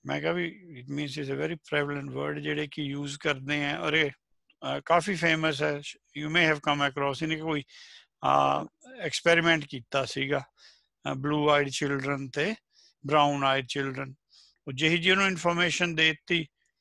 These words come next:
ਉਹੀ ਜਿਹੀ ਉਹਨਾਂ ਦੀ ਪਰਸਨੈਲਿਟੀ ਬਣ ਗਈ। ਮਾਈਂਡ ਇਫੈਕਟ ਲੈਂਦਾ ਹੈ ਇਨਸਟਰਕਸ਼ਨਸ ਤੋਂ, ਉਹਨੇ ਪ੍ਰੂਫ ਕੀਤਾ ਹੋਇਆ। ਤੇ ਅਖੀਰ 'ਚ ਉਹਨੇ, ਅਹ, ਦੂਸਰੇ ਦਿਨ ਰੋਲ ਰਿਵਰਸ ਕਰਤਾ, ਜਿਹੜੇ ਇਨਫੀਰੀਅਰ ਸੀ ਉਹ ਸੁਪੀਰੀਅਰ ਵਾਂਗੂ ਬਿਹੇਵ ਕਰਨ ਕਹਿਤੇ, ਉਵੇਂ ਹੋ ਗਏ।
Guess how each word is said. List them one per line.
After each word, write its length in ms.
ਉਹੀ 220
ਜਿਹੀ 180
ਉਹਨਾਂ 140
ਦੀ 60
ਪਰਸਨੈਲਿਟੀ 680
ਬਣ 240
ਗਈ। 200
ਮਾਈਂਡ 260
ਇਫੈਕਟ 460
ਲੈਂਦਾ 440
ਹੈ 40
ਇਨਸਟਰਕਸ਼ਨਸ 720
ਤੋਂ, 160
ਉਹਨੇ 220
ਪ੍ਰੂਫ 340
ਕੀਤਾ 380
ਹੋਇਆ। 240
ਤੇ 460
ਅਖੀਰ 460
'ਚ 80
ਉਹਨੇ, 160
ਅਹ, 460
ਦੂਸਰੇ 360
ਦਿਨ 160
ਰੋਲ 220
ਰਿਵਰਸ 340
ਕਰਤਾ, 420
ਜਿਹੜੇ 180
ਇਨਫੀਰੀਅਰ 480
ਸੀ 140
ਉਹ 80
ਸੁਪੀਰੀਅਰ 500
ਵਾਂਗੂ 260
ਬਿਹੇਵ 280
ਕਰਨ 220
ਕਹਿਤੇ, 400
ਉਵੇਂ 340
ਹੋ 180
ਗਏ। 120